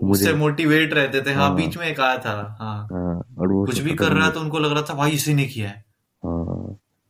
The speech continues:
Speaker 2: और लास्ट में भाई हिट वो समझ गया वो बात कि भाई गोकू को
Speaker 1: हम्म।
Speaker 2: लगता है ऐसा, तो वो उससे हार गया था जानबूझ के।
Speaker 1: गोकू जान-, गोकू हारा था, वो नहीं हारा था।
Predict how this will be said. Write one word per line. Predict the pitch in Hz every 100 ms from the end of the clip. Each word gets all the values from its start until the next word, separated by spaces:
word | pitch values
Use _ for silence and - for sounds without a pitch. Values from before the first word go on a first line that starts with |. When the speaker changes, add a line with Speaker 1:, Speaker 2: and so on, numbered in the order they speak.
| _ _ -
Speaker 2:
और |
लास्ट | 101 110 120 131
में |
भाई | 123
हिट | 127 123 110
वो | 113 117
समझ | 117 104 104
गया | 95 87
वो | 87
बात | 85 85 -
कि | 95
भाई | 92 90
गोकू | 85 87 90 90 -
को | 90 92
Speaker 1:
हम्म। | 95
Speaker 2:
लगता | 107 107 101
है | 104
ऐसा, | 87 113
तो | 107 143 - -
वो | 101 101
उससे | -
हार | 98 85
गया | 82 80
था | 98 - _ _ - - _ _ _
जानबूझ | 87 82 82 82
के। | - 95 - _ _ _
Speaker 1:
गोकू | 139 147 220
जान-, | 175 180 180 135
गोकू | 135 143 208
हारा | 175 113 104
था, | 110
वो | 107
नहीं | 131 127
हारा | 104
था। | 104 -